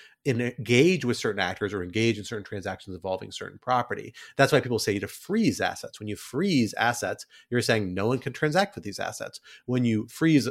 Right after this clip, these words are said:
the assets of a person or subject them to sanctions and asset freeze, you're saying no one can transact with that person. That's what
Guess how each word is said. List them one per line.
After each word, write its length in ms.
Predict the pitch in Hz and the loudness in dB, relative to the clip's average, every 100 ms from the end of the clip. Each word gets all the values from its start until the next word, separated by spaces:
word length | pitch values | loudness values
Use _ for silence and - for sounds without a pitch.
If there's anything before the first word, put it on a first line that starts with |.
| - _ _ | -8 _ _
the 140 | 113 123 | -2 2
assets 260 | 107 120 | 4 2
of 80 | 98 | -6
a 60 | - | -2
person 420 | 202 214 - 113 | 4 4 4 0
or 120 | 98 | 0
subject 340 | - 117 113 - | -2 -2 -2 -2
them 120 | 107 | -4
to 60 | |
sanctions 440 | 95 113 104 107 98 | -2 -4 -4 -6 -8
and 100 | 107 | -4
asset 320 | 107 107 107 | -4 -2 -6
freeze, 380 | - 214 147 113 - - | -2 2 2 2 -4 -8
you're 100 | - | 0
saying 240 | 123 117 101 | 4 4 4
no 160 | 110 | 6
one 140 | 123 110 | 6 6
can 160 | 117 | 0
transact 440 | 101 104 92 139 - | -4 -4 0 -2 -2
with 80 | - | -8
that 140 | 92 | -8
person. 220 | 95 - | -12 -10
That's 140 | 110 | -10
what 80 | - | -12